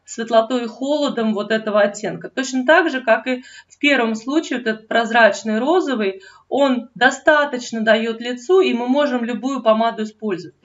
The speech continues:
А здесь вот как раз мы можем подумать, а как мы можем сделать, может быть, это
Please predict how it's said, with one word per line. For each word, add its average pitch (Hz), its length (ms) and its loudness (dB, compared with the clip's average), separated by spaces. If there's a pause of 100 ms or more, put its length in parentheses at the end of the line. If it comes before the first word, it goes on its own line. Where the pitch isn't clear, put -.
(320)
А 214 140 4
здесь 339 300 4
вот 294 140 0
как 247 200 0
раз 294 240 4
мы 254 120 0
можем 254 440 0
подумать, 262 720 2 (260)
а 202 140 -4
как 294 360 2
мы 254 160 0
можем 254 420 -2
сделать, 240 440 -4
может 254 240 -4
быть, - 160 -8
это 233 300 -2